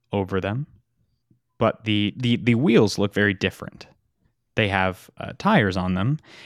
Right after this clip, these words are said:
and you see that they don't appear to have any sort of uniformity between them. None of them look to have, uh, a seat in the front for a driver in front of the carriage. Um, you are looking at a, a, a street of cars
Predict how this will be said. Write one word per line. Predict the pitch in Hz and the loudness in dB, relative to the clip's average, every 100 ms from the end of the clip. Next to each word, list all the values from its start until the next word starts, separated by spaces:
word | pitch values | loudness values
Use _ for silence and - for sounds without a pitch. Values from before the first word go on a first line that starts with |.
| - | -6
and | 107 107 | 0 2
you | 101 | 0
see | - 113 107 | 0 0 2
that | 101 98 82 - - - _ _ _ _ | 2 2 -2 -6 -10 -14 _ _ _ _
they | 117 117 | 0 2
don't | 110 127 - | 4 2 2
appear | 107 110 104 | -2 -2 -2
to | |
have | 98 104 95 | 0 -4 -2
any | 113 113 | 0 0
sort | 107 - 104 | 0 -2 -2
of | 95 92 - - _ _ - - - _ | -2 -6 -20 -20 _ _ -20 -20 -20 _
uniformity | 113 117 107 - 104 117 123 127 | -2 2 2 0 2 2 2 0
between | 123 - 120 123 | -4 -2 -2 0
them. | 123 135 - _ _ _ | -2 -4 -8 _ _ _
None | 113 113 123 | 0 2 2
of | 117 | 2
them | 113 101 | 2 2
look | 107 - | 0 -2
to | 104 | -4
have, | 101 98 95 92 - - _ _ - | -2 -2 -2 -6 -20 -20 _ _ -12
uh, | 95 92 - | -8 -10 -10
a | 104 | -6
seat | - - 139 - - | -4 0 0 -2 -8
in | - 101 | -6 -6
the | |
front | - - 113 117 - - _ _ _ _ | -6 0 0 0 -8 -14 _ _ _ _
for | - | -4
a | 98 | -2
driver | - 95 101 131 151 - - _ _ _ | 0 0 0 -2 -6 -12 -20 _ _ _
in | 101 | -12
front | - 101 | -2 -2
of | 95 | 0
the | |
carriage. | - 101 117 139 - - - - _ _ _ _ _ - | -4 -6 -8 -12 -20 -20 -20 -20 _ _ _ _ _ -2
Um, | 101 98 | -2 0
you | 127 156 | 2 4
are | 170 | 6
looking | 147 139 131 - | 4 2 0 0
at | 104 104 - | -2 -2 -2
a, | 104 98 | -2 -2
a, | - 101 - | -2 -2 -2
a | 101 | -6
street | - 127 123 | -4 0 0
of | 117 | 0
cars | - - 143 92 - - | -6 -2 -2 -2 -8 -12